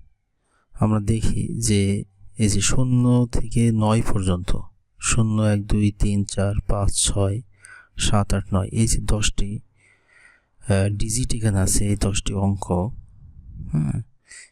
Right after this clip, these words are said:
এই দশটি অঙ্ক দিয়ে আপনি, আহ, যত বড় সংখ্যাই হোক আপনি লিখতে পারবেন। আহ, যত বড় সংখ্যাই হোক পৃথিবীতে, এই দশটি ডিজিটের সাহায্যে লেখা যায়। যেমন দেখেন, এই শূন্য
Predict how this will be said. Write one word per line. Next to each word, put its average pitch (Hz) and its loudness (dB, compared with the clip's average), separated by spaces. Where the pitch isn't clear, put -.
এই 123 0
দশটি 110 0
অঙ্ক 104 -2
দিয়ে 101 0
আপনি, 95 4
আহ, 101 2
যত 120 0
বড় 113 2
সংখ্যাই 104 0
হোক 95 2
আপনি - -2
লিখতে 101 2
পারবেন। 98 0
আহ, 104 0
যত 127 0
বড় 135 2
সংখ্যাই 117 2
হোক 107 2
পৃথিবীতে, 101 2
এই 107 2
দশটি 104 0
ডিজিটের 104 0
সাহায্যে 104 2
লেখা 95 0
যায়। 95 -2
যেমন 143 0
দেখেন, 117 0
এই 110 0
শূন্য - 0